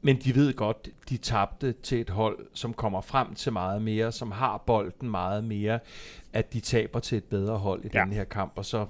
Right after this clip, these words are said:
Speaker 1: lad os lukke den
Speaker 2: Ja,
Speaker 1: der,
Speaker 2: sådan,
Speaker 1: ikke?
Speaker 2: sådan, sådan skulle ikke heller længere.
Speaker 1: Nej. Hvad med dig?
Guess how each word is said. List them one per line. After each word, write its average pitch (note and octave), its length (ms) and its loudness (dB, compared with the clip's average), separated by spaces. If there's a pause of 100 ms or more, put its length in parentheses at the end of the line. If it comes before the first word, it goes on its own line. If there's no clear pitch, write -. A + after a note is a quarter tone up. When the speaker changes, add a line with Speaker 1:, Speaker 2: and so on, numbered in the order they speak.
(320)
Speaker 1:
lad G#2 160 0
os G2 140 -6
lukke G2 280 0
den A2+ 80 -4
Speaker 2:
Ja, - 80 0
Speaker 1:
der, G#2 80 6
Speaker 2:
sådan, G#2 220 4
Speaker 1:
ikke? - 80 4
Speaker 2:
sådan, B2+ 240 6
sådan B2 180 0
skulle B2+ 180 2
ikke A#2 100 0
heller B2+ 200 4
længere. B2 280 0
Speaker 1:
Nej. E2 160 -2 (600)
Hvad D3 120 6
med G#3 120 8
dig? G#3+ 220 6